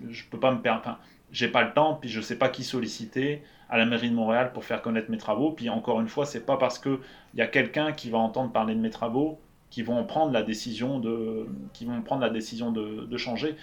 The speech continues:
Je peux te donner un exemple très concret. J'ai des collègues, euh, urbanistes, euh, qui, euh, font des travaux et qui démontrent depuis de nombreuses années que plus tu augmentes dans le centre-ville, plus tu augmentes le, le nombre de, de rues piétonnes,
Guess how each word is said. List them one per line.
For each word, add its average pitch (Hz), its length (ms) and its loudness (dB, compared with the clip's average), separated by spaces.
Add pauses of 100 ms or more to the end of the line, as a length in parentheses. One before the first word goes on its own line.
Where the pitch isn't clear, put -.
(240)
Je - 100 -16
peux 120 80 -4
te 113 40 -2
donner 127 160 6
un 127 80 6
exemple 123 300 0
très 113 160 -2
concret. 156 520 2 (200)
J'ai 113 100 -8
des 113 140 -2
collègues, 127 380 2
euh, 117 220 4
urbanistes, 117 800 0 (340)
euh, 107 480 2
qui, 131 460 -2
euh, 113 100 4
font - 180 -2
des 123 100 0
travaux 135 440 4
et 135 60 4
qui 117 160 -8
démontrent 120 400 0
depuis 113 240 -2
de 123 60 -2
nombreuses 117 340 2
années 117 320 0
que 131 120 -6
plus 113 320 -6
tu 135 100 -2
augmentes 123 500 0
dans 127 120 6
le 127 40 6
centre-ville, 127 560 -2
plus 120 140 -10
tu 127 80 -2
augmentes 120 580 0
le, 110 440 -4 (300)
le 117 120 0
nombre 131 260 2
de, 113 240 0
de 113 100 -4
rues 131 220 0
piétonnes, 147 560 -2